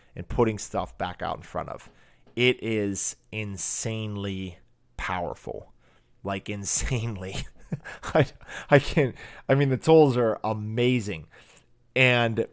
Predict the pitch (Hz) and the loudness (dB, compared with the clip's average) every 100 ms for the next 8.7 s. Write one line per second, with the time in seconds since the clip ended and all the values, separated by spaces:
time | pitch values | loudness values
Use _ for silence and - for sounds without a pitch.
0 | - _ _ 78 110 120 - 180 240 233 | -10 _ _ -6 0 0 6 8 8 6
1 | 151 127 113 110 107 104 101 101 - - | 4 4 2 0 0 0 0 -2 -6 -10
2 | _ _ _ _ _ _ - 131 - 185 | _ _ _ _ _ _ 0 2 2 0
3 | 196 - - 170 170 160 147 143 127 113 | 0 2 4 4 4 0 0 0 0 -2
4 | - 127 123 120 135 - 110 101 110 113 | 2 6 8 8 4 2 -6 -4 -4 -2
5 | 110 98 107 120 160 170 170 208 208 180 | -4 -2 -2 -2 -2 -4 -2 -2 0 0
6 | 160 127 131 - 131 - 104 117 - 113 | 2 0 0 2 0 -2 -4 -2 0 -2
7 | 104 - 165 170 139 127 113 113 107 107 | -2 -2 0 0 0 -6 -6 -4 0 0
8 | 101 98 98 - 101 - | 0 -4 -6 -2 -2 -2